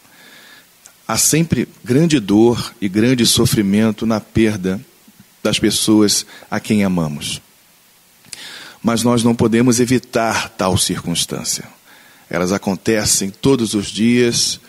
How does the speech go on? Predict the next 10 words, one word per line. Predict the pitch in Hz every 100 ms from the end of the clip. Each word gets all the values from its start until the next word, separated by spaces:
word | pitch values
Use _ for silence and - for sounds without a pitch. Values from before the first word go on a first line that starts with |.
| - - - - - -
como | - 95
já | 98
dissemos | 95 - 98 92 85
antes, | 101 113 113 110 107 - - _ 104
em |
todos | 101 139 135 120
os | 117
momentos, | 113 101 110 120 120 117 120
em |
todos | 120 139 139 127 120